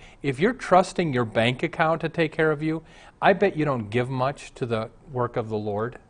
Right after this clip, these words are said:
But if you're trusting God to take care of you, I bet you're a generous giver at your church or to world missions. What I want to do for this sermon is just ask the question,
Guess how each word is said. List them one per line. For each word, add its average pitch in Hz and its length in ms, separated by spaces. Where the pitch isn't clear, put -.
But 143 80
if 156 120
you're 233 120
trusting 208 420
God 123 300
to 185 60
take 185 200
care 180 240
of 170 140
you, 180 240
I 131 100
bet 165 300
you're 151 100
a 120 80
generous 131 400
giver 135 340
at 120 80
your 110 140
church 123 480
or 127 160
to 113 100
world 107 320
missions. 101 560
What 135 140
I 147 80
want 208 160
to - 20
do 180 160
for 147 160
this 139 180
sermon 110 460
is 135 240
just 160 320
ask 160 300
the - 60
question, 131 580